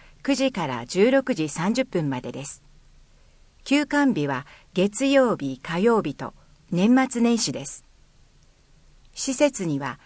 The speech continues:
障害者用駐車場、障害者用トイレがあります。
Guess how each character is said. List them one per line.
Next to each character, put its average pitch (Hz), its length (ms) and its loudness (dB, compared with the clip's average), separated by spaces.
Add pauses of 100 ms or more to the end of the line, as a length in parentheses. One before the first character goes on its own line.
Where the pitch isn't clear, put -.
(100)
障 262 320 4
害 262 200 4
者 247 160 0
用 226 240 0
駐 208 220 2
車 208 220 0
場、 170 340 -2 (340)
障 254 300 6
害 262 200 4
者 240 160 0
用 220 260 2
ト 262 180 0
イ 277 60 2
レ 160 140 2
が 135 100 -4
あ 117 60 -6
り 139 120 -4
ま 139 140 -6
す。 - 160 -10